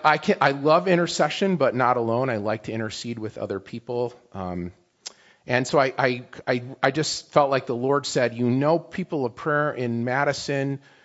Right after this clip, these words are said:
There are the same people in Indy, and you can find them." So I called the house of prayer, and the,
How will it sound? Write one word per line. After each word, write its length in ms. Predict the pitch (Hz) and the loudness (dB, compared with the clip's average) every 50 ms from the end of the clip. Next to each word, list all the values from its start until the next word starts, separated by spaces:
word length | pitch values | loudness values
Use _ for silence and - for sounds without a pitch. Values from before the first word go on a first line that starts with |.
| _ _ _ | _ _ _
There 160 | - 131 127 | -2 0 2
are 240 | 131 127 120 113 110 | 2 4 2 2 0
the 140 | - 120 110 | -2 -4 -4
same 340 | - - 170 156 151 151 151 | -2 -2 0 2 2 0 0
people 360 | - 175 160 - 151 139 127 | -2 -6 -6 -4 -2 -2 -2
in 100 | 120 - | -2 -2
Indy, 520 | 127 143 143 131 127 110 95 85 82 - _ _ _ _ _ - | -2 -2 -2 -2 -4 -6 -8 -8 -10 -14 _ _ _ _ _ -8
and 120 | 113 110 120 | -4 -4 -2
you 100 | 123 120 | -4 -4
can 180 | - 135 - | -6 -8 -6
find 380 | - - 113 113 120 113 110 95 | -2 0 0 0 0 0 -2 -4
them." 200 | 85 80 - - | -6 -8 -10 -6
So 160 | - - 127 | -2 0 0
I 80 | 127 127 | 0 0
called 360 | - - 185 190 190 180 151 | 0 2 4 6 6 6 4
the 60 | 147 | 2
house 280 | 139 156 139 - - 147 | 0 0 -2 -2 -4 -8
of 80 | - | -8
prayer, 360 | - - 131 120 117 117 113 - - - - - - - - | -4 -2 0 2 2 0 -2 -4 -10 -20 -20 -20 -16 -6 -2
and 180 | 127 127 123 | -2 0 0
the, 160 | 123 123 120 | 0 0 -2